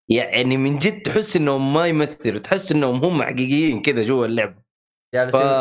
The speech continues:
Speaker 2: جالس يسو-، يسولف طبيعي يعني.
Speaker 1: من جد تلقائية يا أخي في التمثيل رهيبة، التلقائية في ال-، في ال-، في، في الأداء الصوتي يا أخي جميلة، مرة جميلة.
Speaker 2: يا أخي،
Speaker 1: ف-
Speaker 2: أ-، أحس
Speaker 1: مم.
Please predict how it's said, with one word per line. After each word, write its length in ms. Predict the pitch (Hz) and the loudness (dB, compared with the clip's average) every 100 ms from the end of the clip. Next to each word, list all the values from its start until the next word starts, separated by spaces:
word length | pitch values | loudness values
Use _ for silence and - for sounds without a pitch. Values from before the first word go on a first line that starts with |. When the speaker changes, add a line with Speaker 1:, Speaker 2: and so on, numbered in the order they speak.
| 127 123 | 2 2
Speaker 2:
جالس 220 | 120 117 | 2 2
يسو-، 480 | 117 113 151 143 98 | 0 2 2 0 -4
يسولف 500 | 123 117 151 156 147 | -10 -4 0 0 -2
طبيعي 640 | - - 139 131 104 85 | -8 -8 -6 -6 -6 -8
يعني. 260 | 82 - _ _ _ _ _ - | -16 -20 _ _ _ _ _ 0
Speaker 1:
من 220 | 139 147 | 0 2
جد 340 | 156 196 196 - _ _ _ _ _ - | 0 0 -6 -14 _ _ _ _ _ 0
تلقائية 600 | 143 170 165 226 226 185 | 0 0 0 0 2 2
يا 100 | 202 | 0
أخي 140 | 160 | -2
في 60 | - | 0
التمثيل 400 | - 160 220 151 | -2 2 0 2
رهيبة، 540 | 147 202 196 131 104 | 0 0 0 0 0
التلقائية 540 | 123 151 147 175 202 | -2 -2 0 0 0
في 100 | 175 | 0
ال-، 120 | 151 139 | -2 -2
في 60 | |
ال-، 180 | 143 135 _ - _ - | -6 -8 _ -20 _ -2
في، 220 | 139 143 | 0 2
في 120 | 143 | 0
الأداء 340 | 139 147 196 180 | 0 2 0 0
الصوتي 380 | - 214 139 | 0 -2 2
يا 100 | 151 | 0
أخي 140 | 175 135 | 0 -2
جميلة، 640 | 127 165 233 147 95 95 _ | 0 2 0 -2 -6 -10 _
مرة 360 | 135 202 165 160 | -4 -2 0 0
جميلة. 480 | 151 165 147 98 - _ _ _ 165 | 0 0 -2 -4 -8 _ _ _ -2
Speaker 2:
يا 140 | 381 | 0
أخي، 460 | 403 247 208 185 165 | 0 0 2 0 2
Speaker 1:
ف- 80 | |
Speaker 2:
أ-، 840 | 139 151 147 143 135 127 - _ 160 | 0 2 0 0 0 -2 -6 _ 0
أحس 800 | 165 - 165 127 135 113 - | 2 0 2 2 2 -2 -6
Speaker 1:
مم. 80 | - | -8